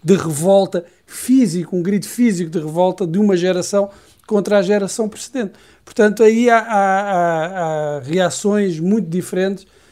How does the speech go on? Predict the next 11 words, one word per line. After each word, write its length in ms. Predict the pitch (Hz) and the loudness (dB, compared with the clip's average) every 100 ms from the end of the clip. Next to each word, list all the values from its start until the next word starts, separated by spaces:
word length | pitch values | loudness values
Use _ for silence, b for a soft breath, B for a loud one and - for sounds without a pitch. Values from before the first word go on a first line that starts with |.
| b - | b -12
que 80 | |
têm 240 | - 208 190 | 2 2 2
que 60 | |
ver, 340 | 170 185 196 - _ | 0 0 -2 -6 _
claro, 300 | 156 131 127 | -8 -8 -6
com 160 | 151 | -4
a 20 | |
na-, 320 | 147 160 196 165 | -2 -2 -2 -4
a 40 | |
própria 380 | 185 170 170 165 | -2 -2 0 -2
natureza 680 | 165 - 156 165 143 156 | -2 -2 0 0 0 -6